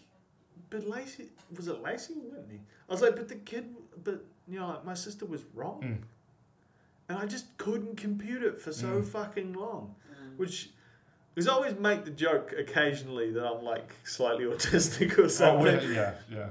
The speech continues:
Speaker 1: I mean, we all kinda have certain aspects of that same joke, but, um, and I, I just couldn't understand. I was like, "But he was right."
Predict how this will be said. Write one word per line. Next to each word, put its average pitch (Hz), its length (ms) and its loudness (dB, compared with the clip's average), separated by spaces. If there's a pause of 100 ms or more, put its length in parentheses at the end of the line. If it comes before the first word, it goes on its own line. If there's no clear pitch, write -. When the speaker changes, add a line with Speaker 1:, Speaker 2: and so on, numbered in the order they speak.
(120)
Speaker 1:
I 139 140 4
mean, 107 220 -4
we 117 120 -2
all 104 240 0
kinda 101 280 -8
have 98 180 -8 (220)
certain 107 500 -6
aspects 101 500 -6
of 107 160 -10
that - 220 -8
same 107 320 -8
joke, 104 380 -6
but, - 300 4
um, 127 380 -2 (1200)
and 220 340 -10
I, 247 120 -8
I 240 60 -6
just 277 500 -8
couldn't 240 380 -10
understand. 214 540 -8
I 208 40 -10
was 220 100 -10
like, 247 160 -6 (500)
"But 233 180 -12
he 254 140 -10
was 269 200 -12
right." 302 680 -10